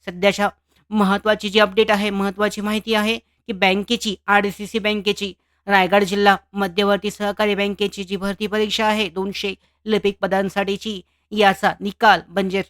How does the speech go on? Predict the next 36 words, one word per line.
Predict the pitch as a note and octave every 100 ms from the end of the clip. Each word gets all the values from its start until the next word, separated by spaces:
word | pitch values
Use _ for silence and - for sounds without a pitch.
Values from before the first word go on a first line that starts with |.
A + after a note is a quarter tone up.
| _
उत्तर | - _ G3+ G3
तालिका | F#3 F#3+ - F#3 F3 _ _ -
ही | A3+
जाहीर | G3+ F#3+ F#3
करण्यात | F3+ F#3+ F#3+ F#3
आलेली | G3 F#3+ F#3+
आहे. | G3 F#3+ G#3
तुम्ही | G3 G3 G3
तुमचे | G3+ G3 F#3
मार्क्स, | F#3 G3 F3+ -
बरोबर | F#3 G3+ G3 G3
उत्तराचे | F#3 _ G3+ G3 - -
पर्याय | G#3 G#3 G#3 G3+
चेक | F#3+ F#3 -
करून | G3+ G3+ - _ _
तुम्ही | G3+ G3
तुमचे | G3+ F#3+
मार्क्स | F#3+ F#3 F3+ - -
टॅली | F#3+ F3+
करू | G3+ G3
शकता, | - _ A3 A3 _ _
काउंट | - F#3 G3+
करू | G3+ G#3
शकता | F#3+ - G#3
किती | G3 - A3 G#3+ G3
तुमचे | G3+ -
गुण | F#3 G3 F#3+
येत | F3+
आहेत. | F#3 G3 F#3+ _ _ _ A3
तर |
अशा | A3 G#3+
पद्धतीने | G#3 G#3 G#3 A3
ही | A#3 A#3
महत्त्वाची | A3 G3+ F#3+ G3+ -
अपडेट | F#3 E3+ F3+
आहे. | E3+ F#3